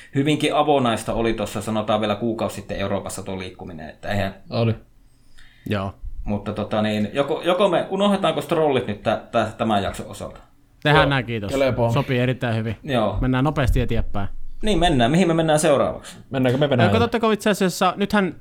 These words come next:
Speaker 3: oli viikonlo-, viikonlopun tauko. Luojan kiitos, oli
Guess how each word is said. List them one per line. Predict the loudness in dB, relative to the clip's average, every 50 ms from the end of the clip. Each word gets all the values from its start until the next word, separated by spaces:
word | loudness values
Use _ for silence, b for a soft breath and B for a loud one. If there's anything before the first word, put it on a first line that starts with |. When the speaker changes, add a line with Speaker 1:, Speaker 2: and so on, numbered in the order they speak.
| -4
Speaker 3:
oli | -2 0 2 2 2 2
viikonlo-, | 2 2 2 2 0 0 -2 -2 -2
viikonlopun | 0 0 2 0 0 0 -2 0
tauko. | 0 0 0 0 -2 -4 -6 -8 -8 -4 -2
Luojan | 0 0 0 0
kiitos, | 0 0 0 0 -2 -2
oli | -2 -2 -4